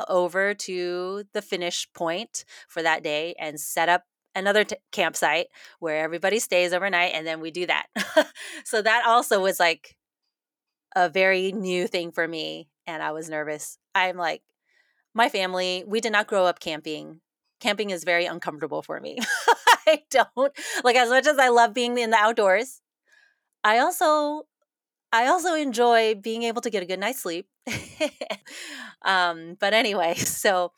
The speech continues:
you know, walking onto the campsite that day was like, "Wow, okay, so I'm here. This is real." We see the mountains, you know, in the background behind the, uh, the whole village of, of tents set up.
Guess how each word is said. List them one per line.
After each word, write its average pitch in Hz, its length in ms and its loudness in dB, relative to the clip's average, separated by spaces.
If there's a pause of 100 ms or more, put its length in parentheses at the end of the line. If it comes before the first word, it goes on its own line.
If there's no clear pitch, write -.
(600)
you 269 100 -4
know, 214 140 4
walking 220 420 0
onto 208 220 -4
the 175 80 -16
campsite 165 800 -4
that - 220 -6
day 117 180 -12
was - 280 -14
like, - 260 -14 (140)
"Wow, 185 420 -8
okay, 277 420 0
so 175 260 0
I'm 170 160 -2
here. 220 380 0
This 180 180 -8
is 160 180 -10
real." 233 440 -2 (300)
We 190 80 -8
see 208 180 -6
the 185 100 -6
mountains, 233 920 -4
you 196 140 -14
know, 196 180 -8
in 160 160 -8
the 151 180 -12
background 220 720 -4
behind 196 560 -2 (360)
the, 170 280 -2
uh, 185 80 -2 (160)
the 160 100 -4
whole 175 300 0
village 196 500 0
of, 170 360 -2 (440)
of 170 220 -2
tents - 520 -4
set 170 320 0
up. 262 320 4